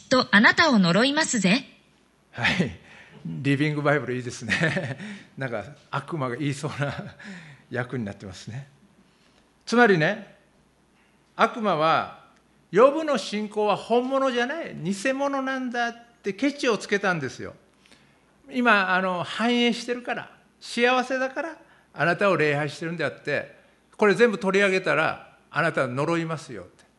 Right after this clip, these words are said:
Speaker 2: あな-、あなたに対する信仰なんか全部なくなりますよって悪魔は主張したんですよ。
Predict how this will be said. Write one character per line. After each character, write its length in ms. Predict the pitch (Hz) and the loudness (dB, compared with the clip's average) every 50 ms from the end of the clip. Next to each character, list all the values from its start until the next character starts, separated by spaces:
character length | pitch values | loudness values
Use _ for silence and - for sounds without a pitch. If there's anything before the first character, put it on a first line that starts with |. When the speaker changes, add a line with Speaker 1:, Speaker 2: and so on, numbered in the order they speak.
| _ _ _ _ _ _ _ | _ _ _ _ _ _ _
Speaker 2:
あ 120 | 160 170 | -4 -4
な-、 180 | 202 196 - - | -4 -4 -6 -4
あ 60 | 180 185 | -2 0
な 120 | 208 220 | 0 2
た 120 | 220 226 | 2 2
に 60 | 202 - | 0 2
対 180 | - 180 170 | 2 2 2
す 60 | 143 156 | 0 -2
る 40 | 147 | -6
信 280 | - - - 190 185 | -6 -4 -4 -4 -2
仰 160 | 190 190 190 | -2 -2 0
な 100 | 185 185 | 0 -2
ん 40 | 180 | -2
か 180 | - 135 127 127 | -2 -2 -4 -2
全 180 | 127 160 175 | -2 -4 -6
部 80 | 156 139 | -4 -4
な 120 | 135 147 | -4 -4
く 100 | 143 208 | -4 0
な 100 | 196 208 | 0 0
り 120 | 202 202 196 | 0 0 -2
ま 140 | 185 180 - | -6 -8 -10
す 120 | - - | -10 -14
よ 200 | 117 110 104 104 _ _ _ _ _ _ _ _ _ _ _ _ _ _ _ _ _ _ | -16 -18 -18 -20 _ _ _ _ _ _ _ _ _ _ _ _ _ _ _ _ _ _
っ 20 | |
て 400 | - 170 165 147 127 - - - _ _ _ _ _ _ _ _ _ _ | -4 -2 -2 -2 -2 -6 -12 -20 _ _ _ _ _ _ _ _ _ _
悪 240 | - 170 165 - 170 | -4 -4 -2 0 -2
魔 120 | 160 147 | 0 0
は 100 | 165 185 | 0 -2
主 100 | - - | -4 -6
張 180 | - - 139 120 | -8 -8 -8 -8
し 80 | - | -8
た 100 | - 117 | -10 -14
ん 60 | 104 98 | -14 -14
で 60 | 92 | -16
す 100 | - - | -20 -20
よ。 80 | - | -20